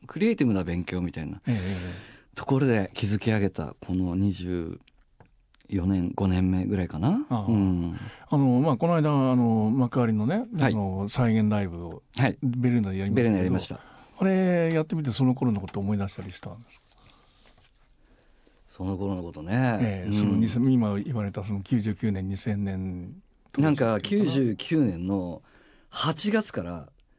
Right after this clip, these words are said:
Speaker 1: グレイがグレイのものじゃなくなったんですよね。
Speaker 2: ああ。
Speaker 1: うん。
Speaker 2: うん。
Speaker 1: とうとう。
Speaker 2: <laughs> とうとう。
Speaker 1: <laughs> まあ、短い期間でしたけども。な-、まあ、それを、まあ、回収しに行ったんですけどね、今年の夏、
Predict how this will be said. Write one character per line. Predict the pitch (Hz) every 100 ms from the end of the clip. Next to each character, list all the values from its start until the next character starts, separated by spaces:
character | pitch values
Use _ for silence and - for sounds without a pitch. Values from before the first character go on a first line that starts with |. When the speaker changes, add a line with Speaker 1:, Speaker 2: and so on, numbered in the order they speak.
| _ -
Speaker 1:
グ | 104 156
レ | 233
イ | 160
が | 95
グ | 85 90
レ | 123 170
イ |
の | 107
も | 92
の | 101 110
じ | 87
ゃ |
な | 76 90
く | 98
な | 127
っ | 131
た | -
ん | 143
で |
す | -
よ |
ね。 | -
Speaker 2:
あ | 104 98 92 85
あ。 | - - - _
Speaker 1:
う |
ん。 | 85 80 76 _ _
Speaker 2:
う |
ん。 | 110 92 92 - _ - _
Speaker 1:
と | - 120
う | 107
と | 87 82 101 123 123 -
う。 |
Speaker 2:
<laughs> |
と | 139 190
う | 143
と | - 110 311 311 269 220 175 - -
う。 |
Speaker 1:
<laughs> |
ま | 208 143
あ、 |
短 | 117 151 160 143 -
い | 117
期 | -
間 | 143
で | 104
し | 90
た | 92
け | 87
ど | 87
も。 | 85 87 - - 135
な-、 | 131 107 -
ま | 123 117
あ、 |
そ | 95 120
れ | 120
を、 | 117
ま | 123 123
あ、 |
回 | 104 131
収 | 127 147
し | 131
に | 151
行 | 185
っ |
た | -
ん | 196
で |
す | -
け | 101
ど |
ね、 | 104 151
今 | 131
年 | 104 -
の | 98
夏、 | 95 95 - 98 90